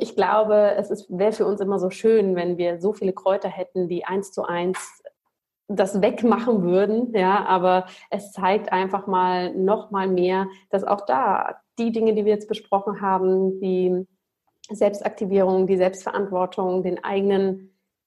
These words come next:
Lebensplan zu finden, dass das eigentlich das ist, was zählt und, ja, der Rest sozusagen ein wenig dazu assistieren darf. Ob das jetzt ein ayurvedisches <laughs> Kraut ist oder ein Medikament,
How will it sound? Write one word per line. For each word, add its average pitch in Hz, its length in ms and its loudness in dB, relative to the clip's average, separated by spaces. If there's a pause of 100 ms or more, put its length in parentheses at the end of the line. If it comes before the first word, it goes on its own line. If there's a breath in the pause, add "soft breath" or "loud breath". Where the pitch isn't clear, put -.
(220)
Lebensplan 214 1300 2
zu 214 140 -8
finden, 196 480 0
dass 190 260 -4
das 202 280 0
eigentlich 196 480 0
das 185 220 -2
ist, 208 140 -12
was 185 260 -4
zählt 208 440 2
und, 185 600 2 (600)
ja, 175 200 -4 (180)
der 180 160 2
Rest 196 300 0
sozusagen 190 420 0
ein 175 180 -2
wenig 180 260 2
dazu 175 420 -2
assistieren 190 600 2
darf. 151 220 -2
Ob - 140 -8
das 175 100 -4
jetzt 175 160 -4
ein 151 80 -4
ayurvedisches 185 580 0
<laughs> - 0 -
Kraut 185 400 -2
ist 180 160 -4
oder 180 180 2
ein 170 180 0
Medikament, 180 680 0